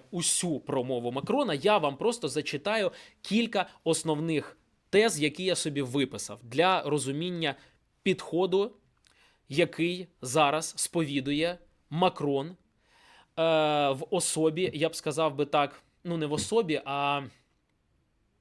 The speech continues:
переказуючи думку, мені здається, немаленької кількості країн в Європейському Союзі.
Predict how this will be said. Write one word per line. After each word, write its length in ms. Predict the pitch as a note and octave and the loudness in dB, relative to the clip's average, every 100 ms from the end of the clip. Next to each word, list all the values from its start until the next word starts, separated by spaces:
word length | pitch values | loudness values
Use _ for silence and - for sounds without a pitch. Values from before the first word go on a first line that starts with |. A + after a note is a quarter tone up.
| _ _ - _ _ _ _ _ _ _ _ | _ _ -20 _ _ _ _ _ _ _ _
переказуючи 880 | F#3 F#3+ F#3 G3+ G3 E3 E3 D#3 E3 | 4 4 6 4 4 2 0 0 -4
думку, 400 | C#3+ G#3 G3+ E3 | -2 -2 -2 -2
мені 260 | D3+ D#3 D#3 | -2 -4 -4
здається, 840 | B2+ C#3+ E3+ D#3+ - D#3 C#3+ B2 - _ _ _ _ _ _ _ | -2 0 0 -2 -2 0 0 -2 -6 _ _ _ _ _ _ _
немаленької 680 | E3 A3 G#3+ F#3 C#3+ B2 B2+ | 2 4 6 4 2 0 0
кількості 440 | F3 - D3 - | 0 -2 -4 -6
країн 300 | C3+ C#3+ D#3 | -4 -2 -2
в 20 | |
Європейському 600 | C3 B2+ A#2+ B2+ - A#2+ A2+ | -2 -2 0 -2 -4 -8 -8
Союзі. 420 | - A2+ G2 | -8 -10 -14